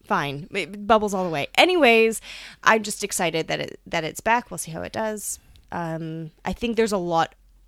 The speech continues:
like it now, so it might not do as well, but there's always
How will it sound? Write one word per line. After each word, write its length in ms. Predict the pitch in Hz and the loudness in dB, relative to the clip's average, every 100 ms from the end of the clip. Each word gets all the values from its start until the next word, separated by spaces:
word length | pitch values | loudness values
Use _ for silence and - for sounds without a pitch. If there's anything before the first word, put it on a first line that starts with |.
| _ 202 | _ -14
like 440 | 175 170 165 - | -8 -4 -4 -2
it 260 | 170 - 202 | -4 -6 -10
now, 640 | 175 156 160 170 202 233 | -8 -6 -4 -4 -6 -8
so 180 | - 175 | -10 -10
it 80 | 160 | -10
might 180 | 151 147 | -12 -12
not 160 | 151 | -12
do 100 | 165 | -12
as 140 | 156 165 | -10 -8
well, 160 | 185 | -8
but 200 | 202 196 | -8 -10
there's 200 | 196 190 | -8 -4
always 300 | 202 196 185 | -2 0 -4